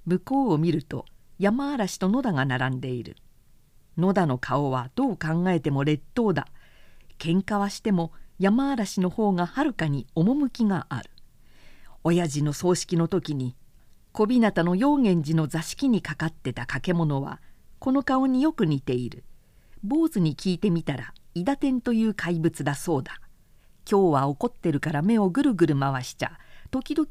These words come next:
俺の方を見る。そんなことで脅かされてたまるもんかと、俺も負けない気で、やっぱり目をぐりつかせて、山嵐を睨めてやった。俺の目は格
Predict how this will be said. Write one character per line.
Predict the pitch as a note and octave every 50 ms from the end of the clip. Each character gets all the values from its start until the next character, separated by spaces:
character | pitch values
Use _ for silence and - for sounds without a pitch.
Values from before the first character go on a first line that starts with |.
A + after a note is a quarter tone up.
| - B3+
俺 | B3+ B3 C4+
の | B3+ C4
方 | B3+ - C4+ B3+ A#3 E3+
を | C#3
見 | C3+ C#3 D3 D3+
る。 | C#3+ C#3 - - - - - - -
そ | - - E3+ D#3+
ん | F3 G3+ A3
な | A#3 A#3
こ | - B3 A#3
と | - A3
で | E3+ E3 A#2 - - - - - -
脅 | - E3 E3 G#3 A3
か | G#3 A3+ G#3+
さ | - A3
れ | F#3+ G#3
て | G3 - F#3
た | - A3
ま | G#3+ C4 C4+
る | C4+ C4
も | B3 B3+ C4
ん | G#3+
か | - - A#2+
と、 | - - A#2+ - - - - - - -
俺 | - B2+ C#3 D3 C#3+
も | C#3+ C#3+
負 | C#3 C#3+ C#3+
け | - G#3+
な | A3+ A#3 A3
い | A3 G3+
気 | - A3
で、 | G3 G#3+ G#3 - -
や | G#3+ A3 A#3
っ | - -
ぱ | - D4+
り | D4+ D4 B3+
目 | A#3+ C4 C4
を | A3+ F#3+
ぐ | D#3 F#3 G#3
り | B3 B3+
つ | - - -
か | - G3
せ | - C#3 B2
て、 | - - C#3 - - - - _ - - -
山 | - A3+ G3+ A3+ A#3 A#3
嵐 | B3+ A3 F#3+ E3+ - - D3+ D#3
を | D#3
睨 | D3 D#3 F#3 A3 C4
め | C4+ A3+
て | - - A#2
や | B2 -
っ | - - - _ _
た。 | - C#3+ - - - - - - - - - - - - - - -
俺 | G#3 A3 B3 C#4+
の | D4 D4 C#4+
目 | D4 C#4+
は | B3 A3+
格 | - - B3+ A#3